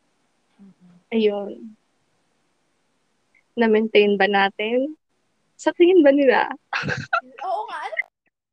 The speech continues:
Speaker 1: nila? Kasi mula sa point of view ko, ganun pa rin naman yung tingin ko sa mga friends ko ng face-to-face, kahit na hindi kami nag-uusap. Alam mo ba, yung kaibigan ko ng
Speaker 2: Mm.
Speaker 1: college,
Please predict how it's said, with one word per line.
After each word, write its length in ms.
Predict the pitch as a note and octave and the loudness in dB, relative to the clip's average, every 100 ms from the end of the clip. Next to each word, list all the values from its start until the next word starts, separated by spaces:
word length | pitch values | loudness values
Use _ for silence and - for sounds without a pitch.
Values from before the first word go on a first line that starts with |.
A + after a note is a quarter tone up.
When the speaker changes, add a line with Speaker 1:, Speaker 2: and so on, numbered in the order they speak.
| _ _ _ _ _ - | _ _ _ _ _ -16
Speaker 1:
nila? 240 | G4+ B3+ | -10 -10
Kasi 320 | B3 F#4+ G#4+ F#4+ - _ _ _ | -10 -16 -16 -20 -20 _ _ _
mula 160 | F#4 F#4 | -14 -12
sa 120 | F#4+ F4+ | -10 -10
point 240 | D#4 - - C#4+ | -8 -8 -8 -12
of 100 | C#4 G3 | -14 _
view 320 | G3 A#3+ A#3 A3+ | -20 -18 -18 -16
ko, 380 | F#3+ F#3 G3 _ | -14 -12 -14 _
ganun 340 | A#3 F#4+ B4+ C5 | -20 -18 -18 -16
pa 100 | A#4 | -16
rin 180 | A#4 A4+ | -16 -16
naman 240 | G#4 G#4 | -16 -16
yung 140 | G#4+ A4 | -18 -20
tingin 320 | F#4+ F4+ F4+ _ | -20 -20 -20 _
ko 160 | C4+ | -20
sa 80 | D4+ | -20
mga 340 | D#4 D4 D4+ D4 C#4+ C#4+ C#4 _ _ _ _ _ _ _ _ _ - | -20 -20 -18 -18 -16 -16 -18 _ _ _ _ _ _ _ _ _ -18
friends 320 | C4 C4+ _ | -18 -18 _
ko 80 | C4+ | -20
ng 160 | C4 _ | -20 _
face-to-face, 680 | C4 C4 - B3+ B3 A#3+ C4 | -20 -20 -20 -20 -18 -18 -16
kahit 260 | C4 - B3+ | -18 -18 -18
na 240 | C4+ C4+ | -16 -16
hindi 100 | C4+ | -18
kami 220 | C#4+ B3+ | -20 -20
nag-uusap. 480 | C4 A#3 B3 B3 G#3 _ _ _ _ | -20 -20 -20 -18 -18 _ _ _ _
Alam 200 | D#4+ G4+ A4+ | -12 -12 -12
mo 100 | A3 | -14
ba, 300 | G3 G3 _ _ | -12 -12 _ _
yung 100 | D#4+ | -20
kaibigan 540 | F#4 F#4+ F#4 D#4 D4 C#4+ | -16 -16 -16 -18 -18 -16
ko 100 | B3 | -14
ng 140 | A3 | -12
Speaker 2:
Mm. 80 | G#3+ | -8
Speaker 1:
college, 720 | G#3 F#3 F3 D#3+ D#3 _ _ | -8 -8 -14 -20 -20 _ _